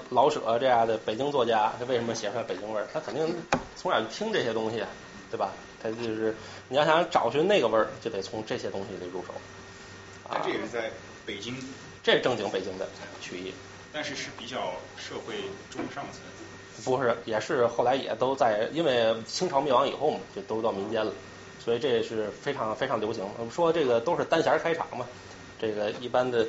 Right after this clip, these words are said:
Speaker 1: 咱再，再，再听一个插曲儿，然后再听单弦儿。这个插曲儿呢是谁唱的呢？这很有意思，这个是一位昆曲名家唱的，叫北京昆曲剧院的张卫东老师。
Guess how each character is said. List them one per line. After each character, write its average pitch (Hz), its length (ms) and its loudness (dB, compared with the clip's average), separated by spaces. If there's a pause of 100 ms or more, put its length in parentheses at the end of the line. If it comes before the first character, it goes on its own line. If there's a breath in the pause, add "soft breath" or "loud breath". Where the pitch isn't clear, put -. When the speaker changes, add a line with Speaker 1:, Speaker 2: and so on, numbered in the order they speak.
(640 loud breath)
Speaker 1:
咱 170 140 8
再， 208 80 10
再， 185 200 12
再 190 140 10
听 143 160 2
一 131 40 2
个 123 60 2
插 120 160 4
曲 - 120 -2
儿， 101 80 -2
然 110 100 2
后 110 80 2
再 110 80 2
听 110 220 -2 (160)
单 110 160 0
弦 104 120 -2
儿。 92 100 -2 (460 loud breath)
这 269 140 6
个 160 80 8
插 143 160 8
曲 117 100 0
儿 104 120 0
呢 113 180 0
是 110 340 0
谁 110 200 -2
唱 127 180 4
的 110 180 4
呢？ 95 140 -4
这 143 120 2
很 120 140 0
有 113 60 0
意 117 160 -2
思， - 80 -4 (640 loud breath)
这 185 220 6
个 135 140 10
是 147 180 0
一 180 100 4
位 139 300 8
昆 - 260 2
曲 110 120 -4
名 117 180 0
家 123 200 8
唱 117 120 2
的， 117 400 -4
叫 113 80 0
北 113 100 0
京 165 160 2
昆 175 220 -2
曲 120 120 -4
剧 135 140 -4
院 135 280 6
的 107 280 2
张 156 180 2
卫 135 120 4
东 160 160 2
老 107 120 4
师。 - 60 -4